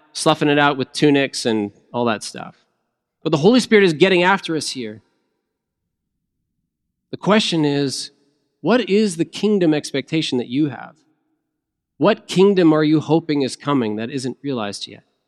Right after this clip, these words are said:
What worldview are you hanging on to that isn't at all in line with the worldview,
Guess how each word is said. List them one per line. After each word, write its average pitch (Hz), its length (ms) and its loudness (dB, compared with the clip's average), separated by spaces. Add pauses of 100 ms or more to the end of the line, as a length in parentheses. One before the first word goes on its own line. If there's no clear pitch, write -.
(480)
What 185 160 4
worldview 165 1120 2
are 135 100 0
you 160 360 2
hanging 156 380 2
on 151 240 2
to 117 360 -4 (260)
that 190 220 -2
isn't 214 280 4
at 156 120 2
all 175 500 4
in 160 160 2
line 151 640 4
with 139 400 -2
the 131 100 0
worldview, 135 760 0